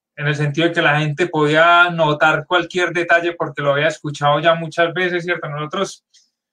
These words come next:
casi que uno de los grandes problemas que tenemos como, como humanidad es esa, esos ritmos de vida en los que, en los que estamos sumidos y casi que sometidos en la actualidad por, por,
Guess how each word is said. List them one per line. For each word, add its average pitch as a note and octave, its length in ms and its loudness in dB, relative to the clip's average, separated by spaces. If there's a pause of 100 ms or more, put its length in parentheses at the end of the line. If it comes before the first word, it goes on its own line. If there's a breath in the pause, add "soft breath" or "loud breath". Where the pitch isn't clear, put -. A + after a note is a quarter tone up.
(340)
casi G3+ 280 -2
que G3+ 80 -6
uno G3 120 0
de F#3 60 4
los E3 120 2
grandes D#3 300 0
problemas D#3+ 400 0
que E3 100 -6
tenemos D3+ 420 -4
como, C3+ 500 -6
como C#3+ 220 -4
humanidad C#3 580 2
es E3 120 0
esa, E3 420 2 (540)
esos D#3+ 200 0
ritmos F3 300 4
de D3 100 2
vida C#3 180 0
en E3 100 -2
los C#3+ 180 -6
que, B2+ 200 -8 (200)
en C#3 80 -8
los C#3 160 -6
que C#3+ 60 -12
estamos C#3+ 360 -2
sumidos D3+ 480 -2
y C#3 120 -4
casi C#3+ 240 0
que D3 100 -4
sometidos C#3 800 -6 (420)
en A#2+ 120 -8
la C3 80 2
actualidad B2+ 580 -2
por, D3 320 -4
por, B2 340 -8